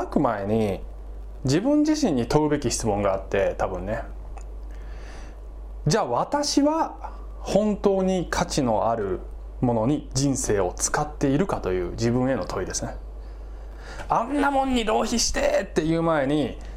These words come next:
自分は浪費していないかということです。で、これは今、節約のノウハウを説明しようとしているのではないんですね。えー、自分は自分の人生を、そして自分の存在を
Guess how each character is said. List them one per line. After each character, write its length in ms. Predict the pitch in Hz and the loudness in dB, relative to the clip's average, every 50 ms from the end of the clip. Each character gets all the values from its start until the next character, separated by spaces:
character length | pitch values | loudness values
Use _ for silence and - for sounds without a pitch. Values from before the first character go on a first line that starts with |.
| - - - | -8 -2 0
自 220 | 131 127 139 151 | 0 2 2 2
分 280 | 151 214 262 262 262 254 | 4 4 4 4 4 4
は 180 | 262 247 240 151 | 4 4 2 2
浪 340 | 139 127 151 156 185 202 190 | 0 2 2 2 2 2 0
費 160 | - 190 180 | 0 0 0
し 120 | 170 - - | 0 0 0
て 140 | - 165 160 | 2 2 4
い 80 | 156 | 4
な 140 | 156 156 143 | 4 2 2
い 60 | 117 | 0
か 340 | - - - - - - - - | 0 -2 -2 -2 -2 -4 -4 -4
と 100 | 117 101 | -4 -4
い 120 | 95 98 | -4 -4
う 60 | - | -6
こ 120 | - - 113 | -4 -4 -4
と 100 | - - | -4 -6
で 80 | - | -10
す。 200 | - - - - - - - - - - - - - - - - - - - - - - - - - - - - - - | -10 -10 -12 -12 -12 -12 -12 -12 -12 -10 -10 -10 -12 -12 -12 -12 -12 -12 -10 -10 -10 -10 -10 -10 -10 -10 -10 -10 -4 2
で、 60 | - 170 | 2 2
こ 140 | - 185 | 4 4
れ 60 | 180 185 | 4 4
は 100 | 180 180 | 4 2
今、 420 | 175 165 151 139 110 95 - - - - - - - - | 0 0 0 0 -2 -4 -6 -10 -14 -12 -12 -12 -12 -10
節 320 | - - - 139 143 - 180 | -4 0 0 0 2 4 2
約 240 | 180 180 180 180 175 | 2 2 2 0 2
の 120 | 170 170 | 2 4
ノ 320 | 156 143 156 170 175 156 - | 4 4 4 4 2 2 0
ウ 60 | - | 0
ハ 100 | - 117 | 0 0
ウ 140 | 104 104 104 101 98 | 2 2 2 2 2
を 60 | 98 | 2
説 220 | 98 - 120 - 117 | 0 0 0 0 2
明 100 | 117 110 | 0 2
し 100 | - - | 2 2
よ 80 | 123 107 | 2 2
う 20 | |
と 120 | - 107 98 | 2 0 0
し 60 | - | 2
て 80 | - | 2
い 20 | 135 | 2
る 80 | 135 | 2
の 40 | 123 | 2
で 80 | 107 107 | 2 2
は 120 | 98 98 | 2 2
な 160 | 104 107 104 | 2 2 2
い 60 | 98 92 | 0 -2
ん 60 | 87 | -2
で 100 | 90 90 | -4 -4
す 80 | - | -2
ね。 200 | 135 143 143 147 - - - - - - - - - - - - - - - - | 0 0 -2 -2 -6 -10 -12 -10 -10 -10 -10 -10 -10 -10 -12 -12 -12 -10 -4 0
え 300 | 113 110 107 107 107 104 104 | 2 2 4 4 4 4 2
ー、 20 | |
自 180 | 104 110 131 160 | 2 2 2 2
分 400 | 214 285 302 294 294 294 285 285 | 4 4 4 6 6 4 4 4
は 320 | 294 294 294 294 294 - - | 4 4 2 0 -2 -4 -8
自 160 | 143 131 160 | -4 -2 0
分 320 | 165 180 202 202 202 202 202 | 2 2 2 2 2 2 4
の 180 | 196 190 147 | 2 2 2
人 280 | 127 156 214 233 208 160 | 2 2 2 2 2 2
生 300 | - - 127 110 107 101 | 2 2 2 4 4 4
を、 120 | 104 110 | 2 2
そ 140 | - - 135 | 2 0 -2
し 60 | 131 | 0
て 100 | - 147 | 2 2
自 140 | 127 120 139 | 2 2 2
分 240 | 147 165 170 170 175 | 2 2 2 2 2
の 100 | 175 160 | 2 0
存 400 | - - - 165 196 214 214 196 | 0 0 2 2 2 2 2 2
在 280 | 196 190 185 180 190 | 2 2 2 2 2
を 300 | 208 214 190 - - - | 2 2 2 0 -4 -10